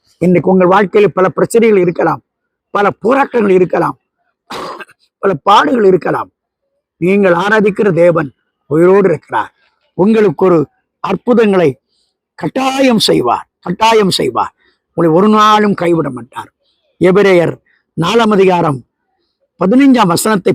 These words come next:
படிக்கும் பொழுது ஆண்டவர் நமக்காக உயிரோடு கூட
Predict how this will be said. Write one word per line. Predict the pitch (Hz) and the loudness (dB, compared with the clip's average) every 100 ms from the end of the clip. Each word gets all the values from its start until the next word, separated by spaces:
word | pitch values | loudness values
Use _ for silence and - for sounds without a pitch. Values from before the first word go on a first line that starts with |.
| 160 | -2
படிக்கும் | 170 170 180 | -4 -2 -2
பொழுது | 160 151 139 _ _ _ _ _ _ _ _ _ _ _ _ | -2 -4 -6 _ _ _ _ _ _ _ _ _ _ _ _
ஆண்டவர் | - 180 233 208 135 - _ _ _ - 156 | -4 0 2 2 -2 -8 _ _ _ -10 -4
நமக்காக | 202 233 262 262 240 185 | -2 -2 0 0 0 0
உயிரோடு | 208 240 269 294 | 2 2 2 2
கூட | 294 | 2